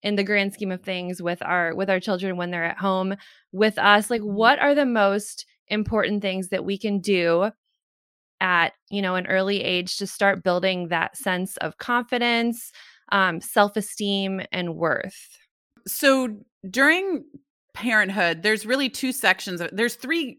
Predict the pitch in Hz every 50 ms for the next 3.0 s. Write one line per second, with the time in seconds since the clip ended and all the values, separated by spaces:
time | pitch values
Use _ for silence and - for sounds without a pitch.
0 | _ _ - - 226 220 208 196 185 196 190 - 151 131 139 - 180 185 190 -
1 | 202 180 156 151 - - 214 202 175 - 233 226 190 156 156 165 175 196 - -
2 | - - 202 190 175 156 147 151 151 160 151 - - 165 151 139 143 147 160 185